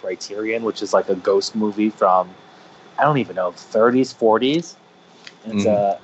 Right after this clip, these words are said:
Speaker 1: it's a British ghost movie, and it's okay, but it's, like, the ghost is really creepy in the movie, and it's, like, kind of like, it's like if they did a realistic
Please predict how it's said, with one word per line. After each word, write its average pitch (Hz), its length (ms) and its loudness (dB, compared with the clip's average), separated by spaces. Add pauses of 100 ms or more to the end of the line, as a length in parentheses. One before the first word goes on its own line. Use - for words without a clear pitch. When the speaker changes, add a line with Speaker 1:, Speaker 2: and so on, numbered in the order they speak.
Speaker 1:
it's 117 160 0
a 120 60 2
British 123 360 0
ghost 113 380 2
movie, 90 440 -12 (600)
and 98 560 -6
it's 170 180 2
okay, 98 600 0
but 113 320 0
it's, 139 180 -4
like, 139 160 2
the - 80 -2
ghost 127 360 -2
is 117 120 -6
really 113 200 -2
creepy 113 580 -10
in 123 100 -10
the 120 80 -8
movie, 117 420 0
and 110 80 -2
it's, 101 140 -8
like, 110 120 -4
kind 123 200 0
of 113 100 -8
like, 110 160 -10 (560)
it's 131 180 2
like 139 160 4
if 123 100 -4
they 123 100 2
did 123 160 0
a 123 60 2
realistic 110 680 -4